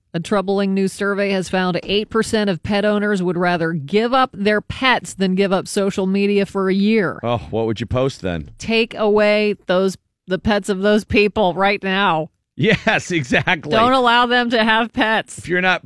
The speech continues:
Speaker 2: prioritizing them above your Instagram.
Speaker 1: The
Speaker 2: you
Speaker 1: survey also found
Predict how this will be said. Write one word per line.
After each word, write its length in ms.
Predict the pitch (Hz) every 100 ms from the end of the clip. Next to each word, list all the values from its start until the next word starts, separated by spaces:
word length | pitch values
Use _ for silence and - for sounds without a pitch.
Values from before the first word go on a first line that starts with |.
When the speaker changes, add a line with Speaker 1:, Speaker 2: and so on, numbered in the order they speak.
| -
Speaker 2:
prioritizing 1000 | 160 160 160 160 170 151 151 139 120 120
them 160 | 123 120
above 300 | 117 120 117
your 160 | 117
Instagram. 800 | 95 127 - 117 101 87 82 82 80 _ _ _ -
Speaker 1:
The 40 |
Speaker 2:
you 40 | 185
Speaker 1:
survey 420 | 226 208 202 - - _ _ _
also 340 | 208 240 254 226
found 360 | 214 202 190